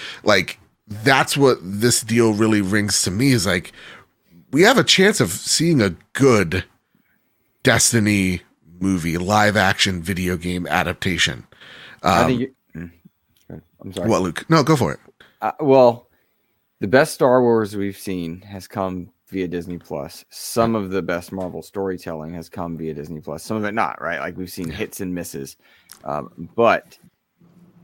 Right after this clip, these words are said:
Speaker 2: this could be, I mean, this is a war for content, not consoles. And I think
Speaker 1: Yeah.
Speaker 2: there's a case to be made for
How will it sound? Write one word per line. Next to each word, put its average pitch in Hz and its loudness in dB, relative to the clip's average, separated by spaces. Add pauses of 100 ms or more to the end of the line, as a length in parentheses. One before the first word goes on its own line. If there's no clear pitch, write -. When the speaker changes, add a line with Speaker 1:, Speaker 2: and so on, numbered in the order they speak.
(260)
Speaker 2:
this 113 -2
could 113 -4
be, 113 0
I - -6
mean, 113 -4
this 127 -2
is 156 -4
a 156 2
war 127 2
for 127 -8
content, 101 -6
not 117 -8
consoles. 90 -10
And 80 -12
I 90 -10
think 95 -10
Speaker 1:
Yeah. - -16
Speaker 2:
there's 92 -8 (180)
a - -10
case 104 -8
to 110 -14
be 117 -6
made 92 -8
for 90 -8